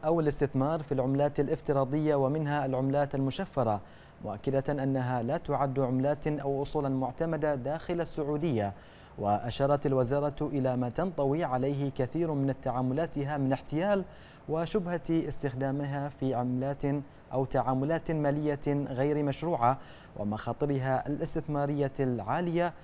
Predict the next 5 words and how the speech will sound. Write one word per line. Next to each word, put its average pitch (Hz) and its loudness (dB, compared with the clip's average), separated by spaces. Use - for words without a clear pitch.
المرتبطة 165 0
بالتذبذب 139 -2
العالي 139 0
في 143 -4
أسعارها. 110 0